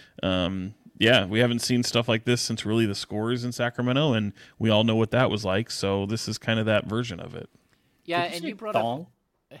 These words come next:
Speaker 2: <sighs> thong.
Speaker 1: Yeah,
Speaker 2: Yeah.
Speaker 1: there was a rally thong that Aubrey Huff, that disgusting human being. Um,
Speaker 3: Okay.
Speaker 1: yeah.
Speaker 2: Yeah, I
Speaker 1: Hmm.
Speaker 2: don't even wanna know. I don't even
Speaker 1: It was
Speaker 2: but
Speaker 1: bad.
Speaker 2: al-, also, you bring up the
Speaker 1: It
Speaker 2: Giants, and, like, I've been clear, like, I hate the Giants. I always have. Um,
Speaker 1: Watch your
Speaker 2: like,
Speaker 1: tone.
Speaker 2: it is what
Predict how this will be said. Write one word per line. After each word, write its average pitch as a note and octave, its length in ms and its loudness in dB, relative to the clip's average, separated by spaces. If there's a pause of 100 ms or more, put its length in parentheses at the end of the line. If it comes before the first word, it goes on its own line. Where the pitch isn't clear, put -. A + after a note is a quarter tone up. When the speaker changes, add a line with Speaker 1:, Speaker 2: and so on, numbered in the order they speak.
(160)
Speaker 2:
<sighs> - 200 -20
thong. G2 320 -8
Speaker 1:
Yeah, G2+ 240 6
Speaker 2:
Yeah. F#2+ 60 6
Speaker 1:
there A2 100 4
was A2 160 2
a A2+ 60 4
rally G2+ 340 6
thong F#2 380 0
that F2+ 100 -2
Aubrey F#2 300 0
Huff, F#2 480 -4
that F2 200 -8
disgusting E2 540 -8
human F2 220 -10
being. F2+ 380 -10 (140)
Um, E2+ 300 -6
Speaker 3:
Okay. - 220 -8 (500)
Speaker 1:
yeah. D2 300 -6 (400)
Speaker 2:
Yeah, G#2 220 -2
I G2+ 40 -2
Speaker 1:
Hmm. G2 60 -6
Speaker 2:
don't G2+ 140 -10
even G#2 120 -12
wanna G2+ 200 -12
know. G2 260 -12 (180)
I G#2+ 80 -12
don't G#2 120 -10
even G2+ 180 -14
Speaker 1:
It - 40 -4
was F2+ 140 0
Speaker 2:
but - 220 0
Speaker 1:
bad. - 100 -6
Speaker 2:
al-, D#3 140 -6
also, G#3+ 280 -4
you D#3 160 -4
bring F#3 280 -6
up E3+ 80 -6
the - 60 -2
Speaker 1:
It - 60 -2
Speaker 2:
Giants, G#2+ 400 -6
and, A2 280 -12
like, A2+ 240 -10
I've A#2+ 200 -6
been G#2 220 -10
clear, G2 480 -10 (220)
like, G2+ 340 -16
I G2+ 160 -6
hate F#2+ 220 -10
the F#2 60 -16
Giants. F2 420 -16
I F2 140 -12
always F2 240 -10
have. E2 180 -16 (460)
Um, G2 280 -8
Speaker 1:
Watch F#2 160 -2
your A2+ 60 -6
Speaker 2:
like, G#2+ 60 -8
Speaker 1:
tone. A#2 280 2 (240)
Speaker 2:
it C#3 120 -8
is C#3+ 220 -2
what F#3+ 140 0